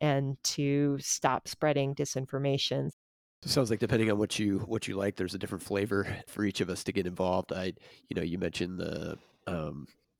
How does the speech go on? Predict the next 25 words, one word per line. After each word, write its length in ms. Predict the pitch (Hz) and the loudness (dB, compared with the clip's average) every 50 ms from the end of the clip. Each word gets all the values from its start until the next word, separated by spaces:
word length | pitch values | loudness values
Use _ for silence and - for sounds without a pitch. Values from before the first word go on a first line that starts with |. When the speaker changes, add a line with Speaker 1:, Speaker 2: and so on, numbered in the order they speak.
| - - _ - _ _ - | -20 -20 _ -20 _ _ -8
Speaker 2:
institutions 460 | - - 95 - 95 92 95 85 - | -4 -4 -2 0 0 0 0 0 0
like 140 | 76 82 - | -2 -2 -2
Vanguard. 400 | 85 85 87 92 98 104 101 85 | -2 -4 0 2 4 4 4 2
I 40 | |
mean, 140 | 82 82 85 | 0 -4 -4
I, 160 | 90 87 87 82 - | -4 -4 -6 -6 -6
I 100 | 95 92 90 | -4 -4 -2
have 180 | 90 85 85 87 | 0 0 0 0
a, 220 | 87 85 87 85 - _ | 0 -2 -2 -4 -6 _
you 140 | - 98 82 | -4 -2 -2
know, 160 | 78 92 - - - - | -2 -4 -6 -8 -10 -8
a 40 | 82 | -4
Vanguard 440 | 85 92 85 90 85 85 85 80 85 | -2 -2 -2 0 -2 -2 -2 -2 -4
I 140 | 87 87 | -4 -4
R 160 | 85 82 87 85 | -4 -4 -4 -4
A, 240 | 85 92 98 98 | -2 0 0 0
and 380 | 90 87 82 85 87 85 85 82 | 0 -2 -4 -6 -10 -12 -10 -8
so, 520 | - - - 80 82 82 82 82 - - - | -6 -4 -2 0 0 0 -2 -4 -6 -8 -8
you 80 | - 87 | -6 -6
know, 160 | 78 73 78 | -4 -4 -4
I 120 | - 87 | -4 -4
should 180 | 87 - - 82 | -4 -4 -6 -4
be 100 | 82 80 | -4 -4
on 140 | 80 82 82 | -4 -4 -4
that, 220 | 85 85 80 - | -4 -6 -6 -8